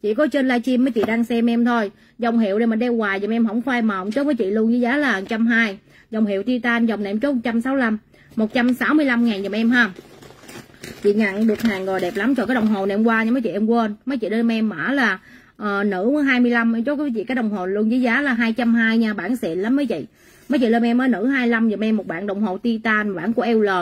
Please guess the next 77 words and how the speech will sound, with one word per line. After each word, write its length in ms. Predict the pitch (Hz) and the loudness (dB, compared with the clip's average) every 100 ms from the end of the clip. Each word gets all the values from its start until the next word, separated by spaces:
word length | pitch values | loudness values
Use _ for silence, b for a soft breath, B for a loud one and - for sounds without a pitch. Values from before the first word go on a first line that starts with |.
| 175 | -2
mấy 100 | 214 | -2
chị. 200 | 226 175 - b b b | -2 -4 -6 b b b
Ờ, 260 | 202 196 220 | -6 -2 -2
chống 280 | 214 233 294 | 0 2 2
nước 120 | 302 254 | 2 -2
tốt 200 | 277 311 | 0 2
giùm 120 | 240 | 2
em 160 | 233 240 | 2 2
nha, 140 | 220 | 2
bản 220 | 190 247 | 0 -2
xịn 220 | 240 180 | -2 -2
lắm 160 | 196 262 | 0 0
mấy 80 | 294 | 0
chị 100 | 214 | 0
ơi, 180 | 202 208 | -2 -2
chế 160 | 262 | -2
tác 200 | 277 285 | -2 -2
của 60 | 247 | 0
nó 120 | 269 | 0
đẹp 200 | 226 165 | 0 -2
lắm, 120 | 220 | -4
ở 80 | 233 | 0
ngoài 220 | 247 190 | 0 0
phối 200 | 180 262 | -2 2
bi, 300 | 240 240 220 - b b | 4 4 2 -2 b b
nhìn 220 | 220 214 208 | -2 -2 0
cưng 240 | 247 240 | -2 0
lắm, 200 | 262 285 | 0 -2
chốt 160 | 294 202 | -2 -4
bạn 160 | 185 | -6
này 120 | 196 | -2
luôn 140 | 214 220 | 0 0
cho 80 | 240 | 0
mấy 100 | 262 | 0
chị 120 | 208 | 0
hai 200 | 220 220 | 0 0
trăm 180 | 226 226 | 2 2
hai. 320 | 226 208 190 b b b | 2 0 -6 b b b
Mấy 120 | 254 | -2
chị 60 | 269 | 0
lên 200 | 233 240 | 2 2
em 120 | 233 | 2
á, 100 | 262 | 2
nữ 220 | 233 170 | 0 0
hai 220 | 269 254 226 | 0 2 2
lăm, 240 | 220 220 233 | 0 0 -2
hai 120 | 226 | -2
trăm 160 | 226 | 0
hai 160 | 226 220 | 0 0
mươi 80 | 180 | -4
ngàn, 200 | 185 175 175 | -8 -8 -6
kèm 180 | 175 196 | -8 -4
cho 100 | 208 | -2
em 120 | 214 | 0
số 140 | 277 | 2
điện 100 | 254 | 2
thoại 120 | 190 170 | 2 -2
là 60 | |
được 160 | 180 190 | -4 -2
lên 180 | 214 214 | -2 0
đơn 160 | 214 | 0
thành 160 | 208 180 | -2 -4
công 200 | 202 202 | -4 -2
mấy 100 | 233 | 0
chị 100 | 196 | 2
ơi. 120 | 190 - B B B B | 0 -4 B B B B
Nhẫn 200 | 226 269 | 2 4
đồng 220 | 254 220 | 4 2
này 80 | 202 | 2
mấy 100 | 247 | 0
chị 80 | 240 | 2
đánh 220 | 262 285 | 2 2
em 160 | 233 233 | 2 2
á, 100 | 254 | 0
đồng 280 | 202 190 | -2 -4
sáu 180 | 220 233 | -4 -2
mươi. 320 | 285 262 214 | 0 2 0